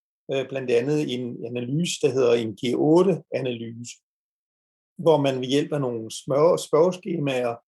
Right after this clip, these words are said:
øh, stiller ind til nogle essentielle ting, øh, som der kan sige noget om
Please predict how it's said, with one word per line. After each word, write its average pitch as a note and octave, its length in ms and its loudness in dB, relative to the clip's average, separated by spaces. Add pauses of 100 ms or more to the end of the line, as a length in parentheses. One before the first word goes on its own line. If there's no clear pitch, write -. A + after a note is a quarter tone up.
(380)
øh, B2+ 240 2 (440)
stiller - 300 4
ind D#3 260 2
til E3+ 140 -4
nogle C3 440 0 (320)
essentielle D3+ 640 -2 (120)
ting, D3+ 240 -2 (440)
øh, C#3 160 0
som C#3 240 -2
der C#3 120 2 (100)
kan C#3 100 -2
sige E3 280 -6
noget D3+ 420 0
om C3 300 -6